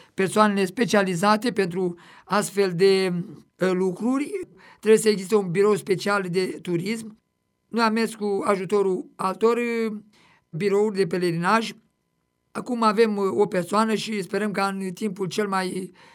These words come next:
scurt să avem, e, licența respectivă și toate cele necesare pentru a putea merge în, e, organiza noi în mod oficial. Însă se pot, e, face acest lucru, grupuri,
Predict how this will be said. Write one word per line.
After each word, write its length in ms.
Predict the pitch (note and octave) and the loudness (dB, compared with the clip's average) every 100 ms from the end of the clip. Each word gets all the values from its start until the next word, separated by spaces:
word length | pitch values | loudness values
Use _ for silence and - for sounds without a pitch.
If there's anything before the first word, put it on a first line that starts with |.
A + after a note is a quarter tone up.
| _ | _
scurt 380 | - - A3+ A3 | -20 -6 -6 -4
să 560 | F#3 F3 G#3 G#3 F#3+ G3 - _ _ _ | -8 -4 -2 0 0 -4 -14 _ _ _
avem, 320 | - F#3+ G#3 G3 | -4 0 0 -2
e, 140 | F#3+ | -4
licența 640 | F#3 F3 - G#3 A3+ A#3 A3 | -4 -4 0 0 -2 -2 -2
respectivă 500 | A3 G#3+ G#3+ G3+ F#3+ | -2 -2 -6 -4 -4
și 60 | |
toate 280 | G3 G#3+ G#3 | -2 -2 -2
cele 260 | - G3+ G3 | -2 -2 -2
necesare 680 | F#3 E3+ F3 - G3+ G3+ | -4 -6 -6 -2 -2 -2
pentru 480 | G3 G3+ F#3+ G3 G3 _ _ _ _ | -4 -6 -4 -6 -8 _ _ _ _
a 120 | - E3+ | -6 -4
putea 540 | F3 F#3+ G3+ G#3 F#3 - - - - - | -2 2 2 2 -2 -8 -20 -20 -18 0
merge 400 | F3+ G3+ G#3 - | 4 6 6 6
în, 300 | G3 G3+ F#3+ | 6 6 4
e, 420 | F#3+ F#3 F3+ E3+ E3 - _ - | 4 4 4 2 -2 -16 _ -6
organiza 1000 | G#3 F#3+ F3+ F#3+ F3+ F3+ G#3+ G#3 G3+ G3 F#3 | 2 4 6 6 6 8 8 10 6 4 2
noi 200 | F#3+ G#3+ | 4 4
în 80 | F#3 | 4
mod 240 | G3 E3+ G3 | 2 2 0
oficial. 600 | - F#3+ F#3 C#3+ F#3 - - _ _ _ | 2 -2 -2 -6 -6 -8 -16 _ _ _
Însă 300 | D4 D4 C4+ | -2 4 4
se 180 | - B3 | 4 4
pot, 280 | B3 A#3 | 6 6
e, 360 | A3 G#3 G3 G3 C4+ | 4 2 2 2 -2
face 320 | - A3+ A3+ G3+ | 0 2 2 0
acest 300 | F#3+ G#3 F3 | 2 2 2
lucru, 380 | F#3+ G#3+ A#3+ A#3 F#3+ | -2 -2 -2 -2 -2
grupuri, 540 | F3+ G#3 G3+ G3 F3+ | -4 -2 0 0 -2